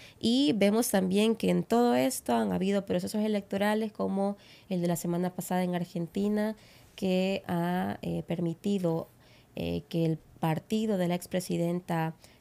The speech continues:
Cristina Fernández, pues, vuelva al poder, al poder ejecutivo al menos. ¿Cómo ves, eh, esta situación, eh, esta, es-, todo esto que está pasando en el sur de América, cómo podría impactarnos?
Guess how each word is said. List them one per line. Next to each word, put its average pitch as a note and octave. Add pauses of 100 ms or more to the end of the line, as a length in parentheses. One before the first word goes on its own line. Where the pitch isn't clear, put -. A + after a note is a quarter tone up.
Cristina F3+
Fernández, F3
pues, F3+
vuelva F3
al E3+
poder, D3+
al D#3
poder F3+
ejecutivo F3+
al D3
menos. -
¿Cómo F3+
ves, F3 (320)
eh, E3+
esta E3+
situación, G#3 (340)
eh, F3
esta, E3+
es-, - (180)
todo F#3+
esto G#3
que F#3
está F3+
pasando G3+
en F3+
el E3+
sur F#3
de F3+
América, F#3
cómo F#3
podría F3+
impactarnos? F3